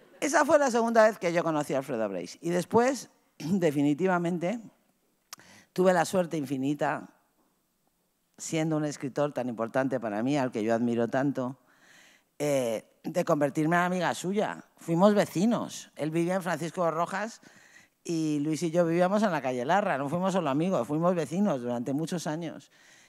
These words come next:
Y, y bueno, ese es uno de, de los regalos de la vida también, ¿no? Poder ser amiga de Alfredo. Yo escribí un artículo una vez contando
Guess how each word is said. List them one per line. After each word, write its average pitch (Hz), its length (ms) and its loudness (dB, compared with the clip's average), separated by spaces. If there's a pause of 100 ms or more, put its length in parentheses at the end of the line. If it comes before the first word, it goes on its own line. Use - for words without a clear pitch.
(240)
Y, 139 680 -4
y 156 80 -10
bueno, 165 260 -2
ese 165 200 -6
es 147 100 -12
uno 175 220 -4
de, 147 440 -4
de 131 120 -6
los 131 160 -6
regalos 135 400 -2
de 127 100 -6
la 107 120 -4
vida 143 320 -2
también, 135 440 -4
¿no? 185 180 -4
Poder 123 220 -6
ser 127 180 -8
amiga 131 300 -8
de 123 60 -8
Alfredo. 143 420 -8 (560)
Yo 147 720 0
escribí 147 300 -8
un 151 60 -4
artículo 147 360 -4
una 147 160 -2
vez 147 140 -2
contando 135 600 -4